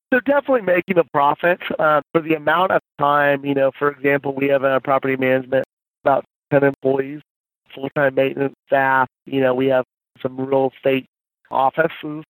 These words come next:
you know, that we have to pay for and all the infrastructure that goes with that.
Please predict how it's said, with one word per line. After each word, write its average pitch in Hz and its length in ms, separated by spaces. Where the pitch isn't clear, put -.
you 143 100
know, 139 180
that 135 120
we 139 60
have 139 120
to - 80
pay 135 260
for 135 300
and 131 80
all 127 180
the 131 180
infrastructure - 500
that 123 100
goes 123 220
with 131 180
that. 135 320